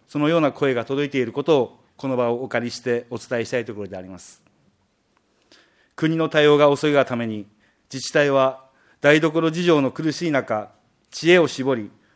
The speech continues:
お金を捻出し、つないでいるとも言えますし、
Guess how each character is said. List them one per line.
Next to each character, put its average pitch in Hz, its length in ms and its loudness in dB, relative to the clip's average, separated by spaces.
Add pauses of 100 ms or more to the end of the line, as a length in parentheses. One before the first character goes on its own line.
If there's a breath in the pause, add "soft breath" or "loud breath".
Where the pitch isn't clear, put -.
お 131 80 -14
金 165 220 2
を 151 160 4
捻 147 200 0
出 135 240 -14
し、 131 340 -8 (460 soft breath)
つ - 120 -10
な 165 140 4
い 165 60 4
で 160 240 2
い 160 60 0
る 156 120 -2
と 139 80 -2
も 120 120 -2
言 113 100 -4
え 117 40 -6
ま 117 120 -10
す - 120 -14
し、 - 220 -12